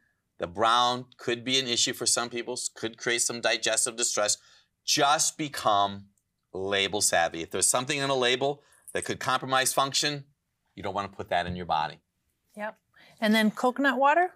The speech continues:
Speaker 1: Well, coconut water probably right now has gone to the forefront as probably being a healthy beverage. Um, lo-, once again, look at the ingredient, look at the source. But I can tell you the best beverage on the whole planet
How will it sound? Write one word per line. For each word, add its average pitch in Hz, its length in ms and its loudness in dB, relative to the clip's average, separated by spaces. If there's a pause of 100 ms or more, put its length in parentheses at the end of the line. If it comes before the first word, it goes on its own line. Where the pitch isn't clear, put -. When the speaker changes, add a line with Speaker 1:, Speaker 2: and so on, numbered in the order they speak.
(160)
Speaker 1:
Well, 320 140 2
coconut 247 400 -2
water 123 320 4
probably 190 640 -2
right 170 300 0
now 110 260 2
has 113 180 0
gone 131 280 -2
to 165 100 -8
the 160 120 -4
forefront 113 580 -2 (280)
as 110 120 -4
probably 165 380 -2
being 120 300 -2
a 101 40 -4
healthy 120 560 -2
beverage. 101 720 -2 (500)
Um, 90 420 2 (120)
lo-, 110 260 -4
once 123 240 0
again, 120 380 -2
look 107 240 -2
at 131 100 -4
the 131 100 0
ingredient, 110 420 -2
look 107 180 -2
at 110 60 -8
the 117 100 -2
source. 101 280 0
But - 160 -6 (180)
I 127 60 -2
can 127 140 -6
tell 160 140 -2
you 143 60 -2
the 104 100 -2
best 123 340 0
beverage 110 320 -2
on 101 100 -8
the 95 60 -6
whole 107 160 0
planet 117 420 0